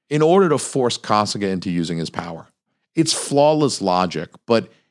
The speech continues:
it's such a leap. Like, if you're wrong, then you just killed a person.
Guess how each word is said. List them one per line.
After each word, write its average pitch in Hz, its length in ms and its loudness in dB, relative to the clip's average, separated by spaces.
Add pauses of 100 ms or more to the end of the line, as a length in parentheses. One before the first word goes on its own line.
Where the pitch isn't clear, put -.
(120)
it's - 200 -4
such - 320 0
a 123 80 4
leap. 95 420 -2 (140)
Like, 107 180 -2
if 143 160 -2
you're 151 120 4
wrong, 107 640 2
then 120 420 2 (640)
you 104 160 2
just 92 260 0
killed 85 320 0
a 80 40 0
person. - 500 -14